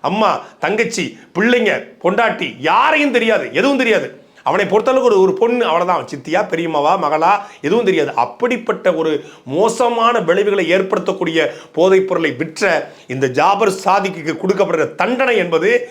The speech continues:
இனிமேல் ஒருத்தன் தமிழ்நாட்டில் இருந்து இது போன்ற போதைப் பொருளை விற்பதற்கு அஞ்சணும், பயப்படணும். அதே போல தவறான தொழிலில் ஈடுபடுற ஒவ்வொருத்தருக்கும்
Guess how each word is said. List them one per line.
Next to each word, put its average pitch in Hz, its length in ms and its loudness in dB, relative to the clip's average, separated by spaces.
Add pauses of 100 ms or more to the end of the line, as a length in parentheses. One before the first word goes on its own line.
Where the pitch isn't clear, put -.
(160)
இனிமேல் 220 600 2
ஒருத்தன் 202 400 2
தமிழ்நாட்டில் 208 580 0
இருந்து 208 480 0 (140)
இது 151 160 0
போன்ற 220 280 2
போதைப் 214 320 0
பொருளை 190 200 0
விற்பதற்கு 190 720 0 (140)
அஞ்சணும், 196 640 0
பயப்படணும். 220 600 -2 (100)
அதே 208 220 0
போல 240 200 2
தவறான 240 520 2
தொழிலில் 208 440 0
ஈடுபடுற 208 280 0
ஒவ்வொருத்தருக்கும் 208 840 2